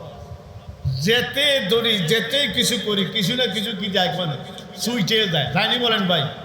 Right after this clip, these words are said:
ইয়ার মধ্যে একটু কথা, এই কথাটা একটু ভাঙন দরকার। "আলাইকুম বিসুন্নতি ওয়া সুন্নাতিল খুলাফাই ওয়াল মাহদিয়িন।" আল্লাহর হাবিবের সুন্নত তো বুঝলাম,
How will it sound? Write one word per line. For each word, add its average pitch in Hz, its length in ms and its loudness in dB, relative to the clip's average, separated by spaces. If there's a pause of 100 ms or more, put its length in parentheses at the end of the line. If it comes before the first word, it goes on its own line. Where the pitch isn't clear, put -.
(720)
ইয়ার 226 240 -2
মধ্যে 240 200 -2
একটু 220 380 -2
কথা, 156 360 -2 (1700)
এই 180 100 -4
কথাটা 214 320 -2
একটু 226 180 -2
ভাঙন 202 420 0
দরকার। 180 360 0 (920)
"আলাইকুম 240 600 0
বিসুন্নতি 233 760 -4
ওয়া 214 100 -2
সুন্নাতিল 220 600 -6
খুলাফাই 214 680 0 (1400)
ওয়াল 226 240 0 (200)
মাহদিয়িন।" 170 640 0 (800)
আল্লাহর 220 320 2
হাবিবের 240 400 0
সুন্নত 226 420 -2 (120)
তো 240 100 2
বুঝলাম, 170 500 -2